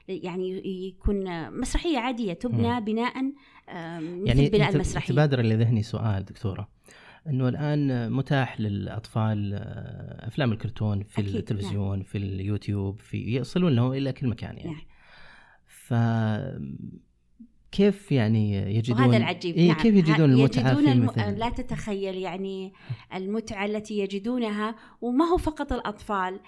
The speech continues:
Speaker 1: يعني أحيانًا الأمهات، وكثير من الأحيان الأمهات طبعًا إحنا نسمح للأم أنها إذا أحضرت طفلها تجلس معه، لأنه
Speaker 2: مم.
Speaker 1: نهدف إلى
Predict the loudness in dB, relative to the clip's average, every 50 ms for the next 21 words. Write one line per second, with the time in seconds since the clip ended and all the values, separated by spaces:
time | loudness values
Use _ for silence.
0 | -20 _ _ _ -6 -4 -4 -4 -4 -4 -4 -4 -2 -2 0 -2 -2 -2 -4 -4
1 | -2 0 0 0 -2 -2 -4 -4 -6 -6 -10 -4 -2 0 2 2 2 2 0 0
2 | -2 -4 -4 -4 -2 -2 -2 -2 -2 -2 -2 0 -2 -2 -4 -6 -8 -8 -8 -6
3 | -6 -8 -6 -4 -4 -4 -4 -4 -6 -8 -8 -6 -6 -8 -6 -6 -4 -4 -4 -6
4 | -8 -10 _ _ _ _ _ _ -4 -2 -2 -2 -2 -2 -2 -4 -6 -6 -6 -8
5 | -8 -8 -8 -10 -10 -10 -8 -10 -10 -8 -8 -8 -10 -10 -14 _ -6 -6 -4 -4
6 | -4 -6 -6 -6 -8 -8 -8 -8 -10 -12 -16 -16 -10 -4 -2 0 0 0 0 -2
7 | -4 -6 -10 -16 -20 -20 -20 _ _ -16 -16 -14 -12 -6 -4 -4 -4 -4 -4 -6
8 | -6 -6 -6 -4 -4 -2 -2 0 -2 -2